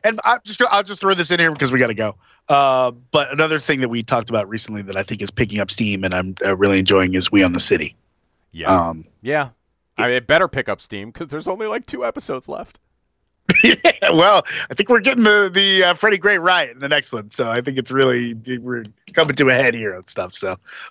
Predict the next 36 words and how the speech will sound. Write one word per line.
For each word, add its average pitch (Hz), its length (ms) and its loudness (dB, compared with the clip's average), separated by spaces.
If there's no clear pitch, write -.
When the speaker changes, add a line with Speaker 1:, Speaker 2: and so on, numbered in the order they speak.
Speaker 1:
um, 123 640 4
all 190 80 4
right, 127 220 0
let's, 196 260 -2
uh, 202 400 2
let's 202 160 -4
get 214 140 0
out 208 140 2
of 202 60 -2
here 208 120 0
for 190 120 -8
this 196 200 -4
week. 196 280 0
Uh, 165 220 4
Hacks, 190 360 -2
Ozark, 202 440 0
some - 160 -8
music, 202 560 0
and, 147 440 0
uh, 135 720 4
and, 131 200 -2
and 135 120 4
I'll 127 100 4
talk 147 220 2
to 143 100 -4
you 143 340 4
on 139 260 2
Friday 147 300 2
next 151 220 0
time. 87 240 -4
Speaker 2:
Yeah, 196 260 0
and 143 100 -2
even 220 180 -4
if 202 100 -6
we're 165 100 -6
not 156 280 2